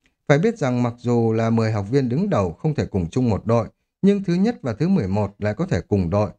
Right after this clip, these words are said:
còn vị trí thứ hai mươi mốt cũng có thể đứng chung một đội với hai người này.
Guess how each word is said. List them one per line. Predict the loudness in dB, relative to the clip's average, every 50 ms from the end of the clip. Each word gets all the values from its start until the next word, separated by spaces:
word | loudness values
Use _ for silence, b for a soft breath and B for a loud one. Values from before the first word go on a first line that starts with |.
| _ _ _ _ _ 0
còn | 2 2 2
vị | 2 0 -2
trí | -2 -2 -2
thứ | 0 0 -2
hai | 0 0 0 2
mươi | 2
mốt | 2 0 0 -2 -6
cũng | -8 -6
có | -6 -4
thể | -4 -4 -4
đứng | -2 0 0 0 0
chung | 0 0 0 0
một | -2 -2 0
đội | 0 0 0 0 -2
với | -6 -2
hai | -2 0
người | 0 0 0 0
này. | 2 0 0 0